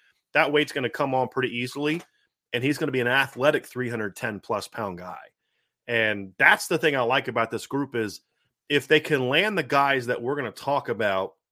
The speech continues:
it ups your athleticism of the group a ton. And when you combine it with this year's class, which I think has some really athletic guys for the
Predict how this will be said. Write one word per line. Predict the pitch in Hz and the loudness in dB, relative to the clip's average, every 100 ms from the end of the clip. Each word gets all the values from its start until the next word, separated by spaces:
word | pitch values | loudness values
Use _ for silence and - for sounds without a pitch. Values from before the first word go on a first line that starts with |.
| _ _ _ _ _ | _ _ _ _ _
it | 165 165 156 | 2 2 4
ups | 156 - - | 2 2 -4
your | 143 | 0
athleticism | 127 123 120 120 123 - 117 98 98 90 - _ _ _ _ _ _ | 2 0 0 -2 -2 -6 -6 -6 -8 -10 -16 _ _ _ _ _ _
of | 120 104 | -2 -2
the | 107 | -4
group | 98 113 - | -6 -8 -8
a | |
ton. | - - 147 117 101 - _ - | -14 -6 -2 -2 -4 -12 _ -8
And | 120 123 | -6 -4
when | 127 | -6
you | 120 | -6
combine | 120 107 127 160 151 | -6 -2 2 4 2
it | 113 | -2
with | 123 123 113 - - _ _ _ _ 117 | 0 0 0 -6 -20 _ _ _ _ -6
this | 127 202 - | 2 2 2
year's | 175 147 - | 0 0 -2
class, | - 120 110 - | -2 0 0 -2
which | 117 | -4
I | 139 | -2
think | 170 160 | -2 0
has | 151 | 0
some | 135 120 | 0 -2
really | 151 156 135 | 0 0 2
athletic | 143 135 143 123 | 0 0 -2 -2
guys | 120 131 123 113 | 2 2 2 0
for | - | -6
the | 113 107 | -8 -10